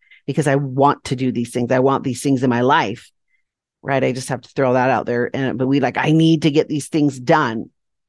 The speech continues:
And then because I'm like, "Oh, I have all these things and I don't know how I'm gonna fit it in." And, and, like, it makes it really hard for me to focus.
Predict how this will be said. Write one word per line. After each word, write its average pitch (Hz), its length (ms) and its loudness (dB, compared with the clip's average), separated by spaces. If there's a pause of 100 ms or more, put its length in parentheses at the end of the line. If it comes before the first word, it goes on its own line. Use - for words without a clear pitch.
(480)
And 175 200 0
then 277 420 0
because 190 640 2
I'm 185 200 0
like, 160 260 0
"Oh, 220 80 0
I 285 320 2
have 269 240 -2
all 269 140 0
these 262 240 -8
things 262 420 -2
and 208 100 0
I 226 80 2
don't 247 140 2
know 254 80 2
how 262 80 2
I'm 262 80 0
gonna 254 160 -2
fit 254 220 -4
it 254 120 -2
in." 208 520 -2 (440)
And, 190 480 0 (140)
and, 185 440 -2 (120)
like, 180 200 -2
it 175 60 0
makes 196 220 -2
it - 60 -2
really 220 180 4
hard 220 400 -2
for 226 60 -10
me 226 100 -2
to 220 80 -8
focus. - 600 -6